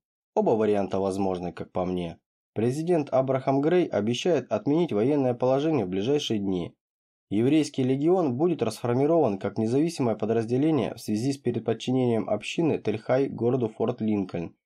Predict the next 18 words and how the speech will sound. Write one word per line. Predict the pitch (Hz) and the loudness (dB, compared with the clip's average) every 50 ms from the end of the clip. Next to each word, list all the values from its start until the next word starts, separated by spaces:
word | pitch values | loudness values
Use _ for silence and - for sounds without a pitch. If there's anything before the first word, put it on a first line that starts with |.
| _ _ _ _ _ - | _ _ _ _ _ -6
на | 113 113 92 | -4 -4 0
правах | - 107 117 139 175 175 - - | 2 2 4 4 2 2 0 -2
пригорода. | - 120 117 113 98 98 90 87 82 80 - - _ _ _ _ _ _ _ _ _ _ _ _ - | -2 0 0 0 0 0 -2 -2 -2 -6 -8 -10 _ _ _ _ _ _ _ _ _ _ _ _ -4
Мэр | 107 127 156 170 165 | 0 2 2 2 0
Сидней | - - - 180 170 165 160 156 | 0 -2 -2 -2 0 2 2 2
Джонстон | 143 143 165 185 190 185 185 - - 104 92 - - | 2 2 2 2 2 0 -2 -2 -4 -4 -4 -4 -4
подал | - 135 160 156 127 | -2 -2 0 0 0
в | 107 104 | 0 0
отставку. | 98 - - - 110 104 101 92 - - 92 - - | -2 -4 -2 0 0 0 0 0 -4 -8 -8 -8 -6
В | - 92 104 | -6 -4 -2
Рио | 127 147 151 143 | 0 2 2 2
столичного | 131 - - 139 143 143 139 - - 127 127 | 0 0 0 0 0 0 0 -2 -2 -2 -2
столоначальника | 123 - 131 127 127 135 139 139 - 160 151 147 135 117 107 - 92 82 - - | 0 0 0 0 2 0 -2 0 0 0 2 2 2 0 0 -2 -4 -4 -4 -2
назначен | 87 98 104 120 147 156 - 117 92 | -4 -4 -2 0 -2 -2 -2 -4 -4
президентский | - 104 104 110 120 131 147 151 147 - - 101 | -2 -2 -2 -2 -2 0 0 -2 -2 -2 -6 -6
полпред | - - 98 101 98 - 135 139 147 - - - | -2 -2 -2 -2 -2 -2 0 0 0 0 0 -2
Норман | 110 123 131 127 120 110 104 | 0 0 2 2 0 0 2
Макферсон. | 104 120 120 - - - 101 95 92 - - 92 90 - | 0 0 -2 -2 -4 -2 -2 -2 -2 -6 -10 -12 -12 -14